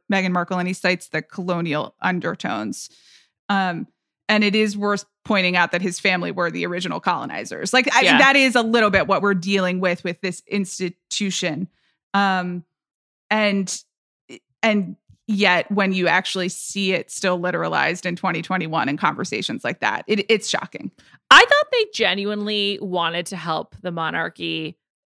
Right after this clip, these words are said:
Speaker 2: change their relationship to the Commonwealth. I actually thought that seemed very genuine, even if it was very naive. I do think that, like, they thought they could have a really, um, impactful career as, like, ambassadors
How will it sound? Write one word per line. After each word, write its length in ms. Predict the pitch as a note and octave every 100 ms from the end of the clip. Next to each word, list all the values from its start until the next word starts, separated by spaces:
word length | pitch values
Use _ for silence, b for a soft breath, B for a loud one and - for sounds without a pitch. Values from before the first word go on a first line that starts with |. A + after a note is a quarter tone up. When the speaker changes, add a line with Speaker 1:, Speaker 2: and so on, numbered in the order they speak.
| _
Speaker 2:
change 320 | - F#3 D#3
their 120 | E3 E3
relationship 600 | D#3 C3+ - D3+ D3 -
to 80 | D3+
the 100 | -
Commonwealth. 540 | - - - F3 -
I 100 | A#3+
actually 360 | C4 D4+ - G4+
thought 300 | A#3 G3 -
that 180 | F#3
seemed 280 | - G3 F#3
very 320 | F3 E3+ E3
genuine, 600 | E3+ D#3 D#3+ F#3 G#3+ A#3 b b _ _ -
even 240 | B3 C4+
if 100 | D#4
it 60 | D4
was 140 | C4+
very 240 | G#3 F#3
naive. 540 | F#3+ E3+ E3+ E3 G#3+ A#3+
I 100 | G#3
do 380 | F#3+ - G#3+ A#3+
think 360 | - A3 G3+ -
that, 260 | F3 -
like, 260 | F3 E3 _ _ _
they 680 | F#3 F3+ F3+ F3+ F3+ F3+ F#3 _ _ _ _
thought 340 | F#3 D#3 D#3+ - _ -
they 140 | F3+
could 160 | F#3 E3+
have 180 | D#3+
a 60 | E3+
really, 480 | D#3+ E3 D#3+ E3 -
um, 340 | - D3 A#2+ C#3
impactful 760 | E3+ E3+ - D#3+ - F3 E3+
career 540 | - F3+ D#3 D#3+ F#3+ G#3+
as, 200 | F3 D#3+
like, 160 | F3
ambassadors 800 | F3 E3 D3 - E3+ D#3+ D#3+ -